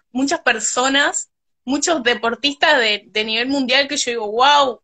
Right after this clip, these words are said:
que, que, que son unos genios", ¿me entendés? Y de repente muchos de ellos son tus amigos desde chicos, y, y ver triunfar a muchos de ellos es un espectáculo, y que ellos te vean triunfar y compartir contigo ese momento es un espectáculo.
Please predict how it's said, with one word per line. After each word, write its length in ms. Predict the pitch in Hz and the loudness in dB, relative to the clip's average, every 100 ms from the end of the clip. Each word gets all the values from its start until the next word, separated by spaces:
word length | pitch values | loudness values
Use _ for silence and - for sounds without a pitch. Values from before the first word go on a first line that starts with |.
| _ | _
que, 220 | 190 190 | -6 -6
que, 320 | - 202 - - | -4 -4 -6 -14
que 100 | 214 | -10
son 220 | - 262 | -4 0
unos 260 | 294 285 - | 2 0 0
genios", 440 | 294 320 285 285 | 0 0 0 0
¿me 80 | 262 | -2
entendés? 400 | 233 214 247 285 | -6 -4 -4 -2
Y 60 | 285 | -2
de 80 | |
repente 400 | 226 220 254 277 | -2 -2 -2 0
muchos 260 | 285 285 294 | 0 0 2
de 60 | 254 | 0
ellos 200 | 302 262 | -2 -4
son 220 | 262 262 | -4 -6
tus 180 | 240 214 | -4 -4
amigos 640 | 190 254 339 269 285 302 _ - - - | -4 -2 0 0 0 -4 _ -20 -18 -8
desde 300 | 214 214 208 | -4 -2 -2
chicos, 640 | - 294 285 277 320 - _ _ _ _ 220 | -2 0 2 2 2 -4 _ _ _ _ -8
y, 280 | 220 214 208 | -6 -6 -6
y 120 | 226 | -2
ver 200 | 247 262 | 0 0
triunfar 420 | 294 285 247 277 | -2 -4 0 2
a 40 | 269 | 2
muchos 300 | 254 262 247 | 0 -2 -2
de 60 | |
ellos 200 | 247 320 233 | -2 -6 -6
es 140 | 220 | -6
un 80 | 240 | -8
espectáculo, 680 | 220 202 - 254 262 285 262 | -8 -10 -2 -2 -2 -2 -2
y 100 | 233 | 0
que 120 | 247 | -2
ellos 220 | - 294 | -2 -2
te 140 | 254 | -2
vean 260 | 233 277 277 | 2 2 2
triunfar 400 | 269 240 220 262 | -2 -8 -2 0
y 60 | 254 | 0
compartir 460 | 240 220 220 240 | -2 -2 -2 -4
contigo 300 | 254 240 247 | -4 -4 -2
ese 120 | 254 233 | -2 -4
momento 340 | 208 233 247 | -6 -4 -2
es 80 | 262 | -2
un 100 | 226 | -4
espectáculo. 840 | 208 - _ 226 233 254 240 247 | -12 -16 _ -2 0 -4 -4 -4